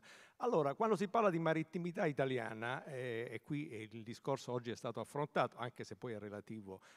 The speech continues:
alla crisi, eh, con la Russia e la, eh, l'Ucraina, il, la marittimità italiana riguarda anche i beni culturali sommersi. Eh, è noto che dal Nord Africa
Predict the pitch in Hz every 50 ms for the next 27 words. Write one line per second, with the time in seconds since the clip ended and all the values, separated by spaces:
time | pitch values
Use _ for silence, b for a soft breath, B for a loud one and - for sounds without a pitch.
0 | b b - 104 104 104 - - 120 123 120 113 104 98 98 95 - - - 101
1 | 98 92 90 92 95 92 95 95 101 95 _ - 107 107 104 92 92 95 101 117
2 | 127 120 - - - 101 92 101 104 101 _ _ _ _ - - - - - 117
3 | 113 110 98 107 117 135 - - 143 127 110 101 104 113 139 151 B B B B
4 | B B B - - 170 170 180 170 170 170 160 160 160 156 156 151 151 151 156
5 | 156 165 170 170 175 - - 202 202 208 196 190 190 220 208 175 175 202 226 208
6 | 196 160 147 139 120 135 135 143 170 170 - - 190 180 196 208 - 165 143 123
7 | 123 190 185 170 147 - - 170 151 - 214 165 123 120 139 135 - 170 151 135
8 | 113 98 90 95 - - - - - - B B B B B B - 143 - 151
9 | 139 131 139 147 185 196 175 - - - 117 107 - - 151 147 143 - 120 113
10 | 127 127 127 123 120 120 120 117 127 151 151 127 120 151 156 143 - - - 120
11 | 113 - - 120 110 107